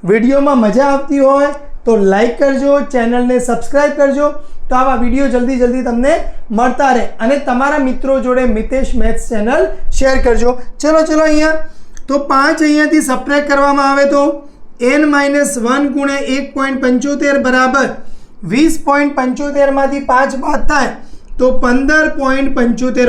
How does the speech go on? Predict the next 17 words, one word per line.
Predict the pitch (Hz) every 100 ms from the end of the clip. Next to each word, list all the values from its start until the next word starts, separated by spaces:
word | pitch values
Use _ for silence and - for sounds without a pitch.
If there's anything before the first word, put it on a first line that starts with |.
| 220
વધે. | 208 - - - - - -
તો | - -
ચલો | 302 320 277
હવે | 277 311 302 - - 247
અહીંયા | 285 294
હું | 285 262
લખતો | - 285
જાઉં | 277 269 277
છું. | 302 - - - -
તો | 262 294 - - 262
N | 330 320 311
minus | 311 311 311 254 262
one | 311 294
બરાબર | 285 277 277 285 285 330 - - - - - - - - - - - - - - - - - -
પંદર | 240 285 311 320 320
પોઇન્ટ | 294 294 285
પંચોતેર | 277 262 302 302 311 311